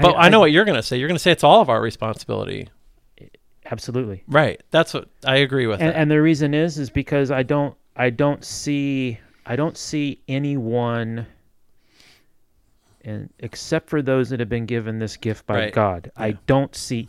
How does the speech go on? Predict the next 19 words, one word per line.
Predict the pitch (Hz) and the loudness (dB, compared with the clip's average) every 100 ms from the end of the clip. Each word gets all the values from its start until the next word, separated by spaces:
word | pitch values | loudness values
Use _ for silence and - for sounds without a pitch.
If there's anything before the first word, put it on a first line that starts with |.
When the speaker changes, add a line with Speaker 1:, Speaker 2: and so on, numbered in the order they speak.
| - | -6
Speaker 2:
anyone | 131 127 110 104 101 101 104 | -6 -4 -6 -6 -6 -6 -6
that | 107 | -6
is | 104 | -6
born | 101 117 113 107 | -4 -2 -2 -4
male | 120 131 117 | -4 -2 -2
and | 107 | -6
female | - 123 117 104 101 95 | -8 -8 -6 -4 -4 -6
who, | 110 107 101 - _ - - | -4 -6 -8 -16 _ -18 -4
who | 139 | -4
just | 113 139 117 - - | 0 0 -2 -10 -4
automatically | 123 131 117 117 117 113 - 107 | 0 0 0 -2 -2 -2 -4 -6
desires | 107 98 107 110 104 95 | -4 -2 0 0 0 -2
not | 107 104 | -6 -6
to | - | -8
be | 101 101 | -8 -6
married | 101 104 95 | -4 -4 -6
and | 92 | -8
have | 95 - | -10 -10
children. | 98 95 - | -12 -12 -14